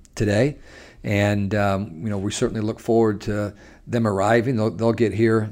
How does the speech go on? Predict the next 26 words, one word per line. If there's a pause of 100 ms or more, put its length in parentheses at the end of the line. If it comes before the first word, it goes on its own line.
in,
uh, (840)
uh, (720)
June,
I
think. (200)
Yeah,
June,
late
June
is
when
they'll
get
here
for, (400)
and
they'll
take
that
summer
school
session,
actually
early
June.